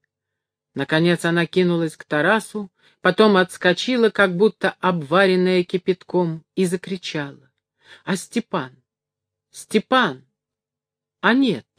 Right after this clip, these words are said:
Степана", — отвечал Тарас. "Где он? А кто его знает? Убили? А может, и убили. Убили, убили!" — закричала отчаянно Кенеля и побежала к Никите.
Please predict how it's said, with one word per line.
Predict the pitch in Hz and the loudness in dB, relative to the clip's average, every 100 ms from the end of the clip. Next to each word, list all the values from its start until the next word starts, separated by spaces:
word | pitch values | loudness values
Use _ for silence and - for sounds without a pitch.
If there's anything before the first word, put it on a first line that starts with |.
| _ _ | _ _
Степана", — | - - 160 - 139 117 120 - _ - | -20 -8 -6 -6 -6 -8 -12 -20 _ -18
отвечал | - 147 151 - 131 127 | -14 -8 -8 -6 -10 -10
Тарас. | - 123 123 120 _ _ _ _ _ _ _ _ | -14 -16 -16 _ _ _ _ _ _ _ _ _
"Где | 143 143 208 | -4 2 2
он? | 135 117 _ _ _ _ _ _ _ _ - | 2 -8 _ _ _ _ _ _ _ _ 0
А | 269 | 0
кто | - 165 135 | 0 -2 -2
его | 120 123 | -2 -10
знает? | 120 117 113 - _ _ _ _ _ _ _ | -14 -14 -14 -20 _ _ _ _ _ _ _
Убили? | - 147 214 285 208 - _ _ _ _ _ _ _ | -2 -2 0 0 0 -10 _ _ _ _ _ _ _
А | 160 | 0
может, | 175 269 220 - | 2 2 -2 -6
и | 143 | -6
убили. | 135 127 160 170 156 151 _ _ _ _ _ _ _ _ - | -6 -4 -4 -4 -6 -16 _ _ _ _ _ _ _ _ -6
Убили, | 202 180 196 175 160 143 147 _ _ _ - | -4 -2 -4 -4 -8 -14 -20 _ _ _ -6
убили!" — | 208 247 208 170 269 294 262 226 220 | -2 -2 -2 0 2 2 0 -2 0
закричала | 208 202 202 - 202 208 190 | -2 -2 -6 -2 0 2 2
отчаянно | 190 - - 151 190 180 165 165 | 0 -4 -10 -4 -2 -2 -2 -4
Кенеля | - 151 147 147 226 269 240 _ _ _ _ | -6 -6 -4 -2 -2 -2 -6 _ _ _ _
и | 226 | -2
побежала | 220 196 170 156 180 202 185 | 2 2 2 0 0 -2 -2
к | - | -6
Никите. | 165 156 - 143 - _ 135 | -8 -8 -10 -14 -14 _ -20